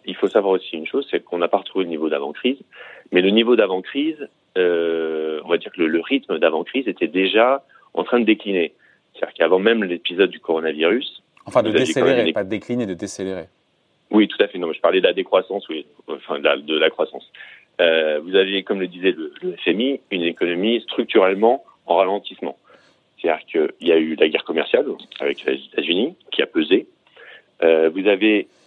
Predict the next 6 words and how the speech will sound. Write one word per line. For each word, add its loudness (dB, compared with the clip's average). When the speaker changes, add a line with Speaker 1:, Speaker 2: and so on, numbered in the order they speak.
Speaker 1:
aussi -4
les 2
conséquences -2
de -6
nombreuses 2
années, 2